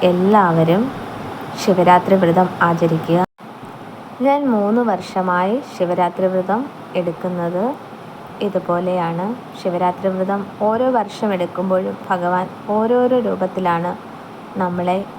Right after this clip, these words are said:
കൈപിടിച്ച് കയറ്റുന്നത്. നിങ്ങൾ എന്ത് ന്യായമായ ആഗ്രഹം ആഗ്രഹിച്ച്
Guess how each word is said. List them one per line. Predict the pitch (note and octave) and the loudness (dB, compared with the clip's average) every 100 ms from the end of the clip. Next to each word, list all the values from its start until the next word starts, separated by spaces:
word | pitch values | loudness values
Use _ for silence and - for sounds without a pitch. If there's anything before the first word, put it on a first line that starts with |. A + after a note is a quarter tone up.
| - | -2
കൈപിടിച്ച് | E3 E3 F3 F3 - G#3 - - | 0 -2 -4 -6 -6 -6 -8 -6
കയറ്റുന്നത്. | E3+ E3 E3+ F3 E3+ E3+ - G3 | -4 -4 -6 -4 -6 -8 -8 -4
നിങ്ങൾ | G#3 G#3 | 0 0
എന്ത് | F#3+ G#3 A3+ A#3+ - - - - | 0 0 2 0 -2 -12 -16 -6
ന്യായമായ | G3+ G3 G3 G#3 G#3 G#3 | 0 0 2 2 0 2
ആഗ്രഹം | F#3+ E3+ E3 G3 G3 G3+ - - - - - - - - - G#3 | 0 0 -2 0 0 -2 -4 -14 -16 -18 -18 -16 -16 -16 -6 -2
ആഗ്രഹിച്ച് | F#3 F3 F#3 F#3 F3 E3 F#3+ G#3 | -2 -2 -2 -2 -4 -4 -2 0